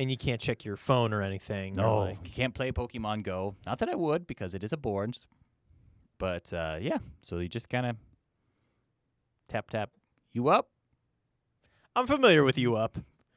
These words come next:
Speaker 2: And
Speaker 1: You know,
Speaker 2: then
Speaker 1: there was actually a report recently that millennials, my generation, are having less sex than previous generations.
Speaker 2: That is a shame.
Speaker 1: Yeah.
Speaker 2: You are all missing out. I can assure you that it's better than any of your other pursuits. Find someone you love and get after it.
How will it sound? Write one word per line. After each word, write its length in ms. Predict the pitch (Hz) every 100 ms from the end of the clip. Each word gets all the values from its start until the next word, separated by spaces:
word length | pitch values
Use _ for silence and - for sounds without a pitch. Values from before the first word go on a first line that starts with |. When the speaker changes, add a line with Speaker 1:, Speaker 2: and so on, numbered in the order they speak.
| -
Speaker 2:
And 160 | 107 135
Speaker 1:
You 60 |
know, 60 | 165
Speaker 2:
then 80 | 240
Speaker 1:
there 100 | 240
was 120 | 214
actually 260 | 233 226 196
a 40 |
report 340 | 170 - 202
recently 340 | 165 143 139 131
that 140 | 127
millennials, 520 | 131 143 160 139 117
my 160 | 127 131
generation, 520 | 131 123 117 110 117
are 20 |
having 240 | 117 113 110
less 180 | 131 131
sex 400 | - 180 - -
than 120 | 220
previous 320 | 240 240 240
generations. 480 | 262 247 262 269 139
Speaker 2:
That 160 | 135
is 100 | 127
a 60 | 107
shame. 520 | - 127 107 98 78 -
Speaker 1:
Yeah. 540 | 143 196 208 156 98 90
Speaker 2:
You 100 | 113
are 40 |
all 200 | 110 139
missing 340 | 139 123 107 95
out. 340 | 90 - - _ _ _
I 120 | 131
can 140 | 175 180
assure 240 | 139 139 131
you 100 | 120
that 100 | 104
it's 140 | 101
better 200 | - 113
than 160 | 104 95
any 180 | 98 95
of 80 | 90
your 120 | 85
other 140 | 87
pursuits. 580 | - 85 87 76 - - _ _
Find 280 | - 180 269
someone 260 | 226 196 175
you 80 | 139
love 260 | 127 127
and 160 | 110 98
get 160 | 131
after 340 | 117 98 -
it. 120 | 80